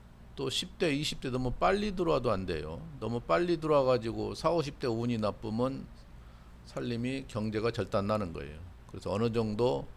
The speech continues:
초년에 고생을 한 다음에, 인생 쓴맛을 본 다음에, 에, 한 사십 대, 오십 대 들어오면은 그게 좋다고 볼 수가 있죠. 그러면은 그 살림이 유지가 잘 되고 튼튼한 살림이 되는 거죠.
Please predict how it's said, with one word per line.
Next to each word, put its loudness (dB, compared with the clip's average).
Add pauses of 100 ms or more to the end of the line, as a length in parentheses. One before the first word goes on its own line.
(580)
초년에 -2
고생을 0
한 0
다음에, 4
인생 0
쓴맛을 -2
본 -2
다음에, 0 (760)
에, -12
한 -8
사십 -4
대, 2
오십 0
대 0
들어오면은 -2
그게 -4
좋다고 -2
볼 -4
수가 -6
있죠. -8
그러면은 0 (100)
그 -4
살림이 -2
유지가 -4
잘 -2
되고 -4
튼튼한 -4
살림이 -2
되는 -2
거죠. -8